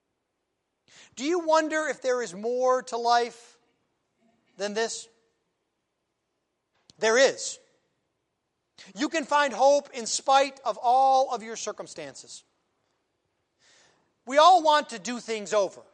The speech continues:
don't we? We all wish there was a do-over button in life so that we could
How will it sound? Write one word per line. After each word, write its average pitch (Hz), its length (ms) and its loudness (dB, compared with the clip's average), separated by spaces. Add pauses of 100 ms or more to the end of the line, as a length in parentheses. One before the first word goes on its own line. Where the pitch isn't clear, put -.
(260)
don't 196 180 -6
we? 220 160 -16 (800)
We 240 120 -4
all 285 180 4
wish 285 220 -2
there 262 100 -4
was 240 180 -4
a 214 60 -8
do-over 208 480 0
button 190 340 -4
in 165 120 -14
life 135 380 -16 (1000)
so - 140 -10
that 220 140 -8
we 240 160 -10
could 208 380 -8